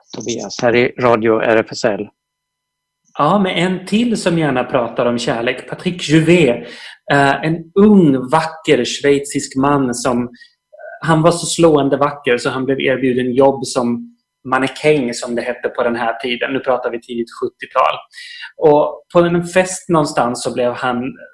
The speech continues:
Speaker 2: introducerad för en skivbolagsdirektör som sa att "du ser så bra ut,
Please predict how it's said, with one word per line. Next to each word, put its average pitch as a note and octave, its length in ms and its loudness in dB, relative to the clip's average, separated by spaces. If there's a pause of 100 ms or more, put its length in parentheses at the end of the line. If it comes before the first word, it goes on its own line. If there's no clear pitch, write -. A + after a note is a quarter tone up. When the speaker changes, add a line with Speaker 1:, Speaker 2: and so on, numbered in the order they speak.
Speaker 2:
introducerad C#3+ 760 2
för C#3 60 -2
en B2 120 -2
skivbolagsdirektör A#2+ 1160 0 (300)
som C#3 200 0
sa A#2+ 200 4
att B2 200 -4
"du D#3+ 140 -2
ser D3+ 200 -2
så A#2 200 -8
bra B2+ 320 -2
ut, B2 200 -8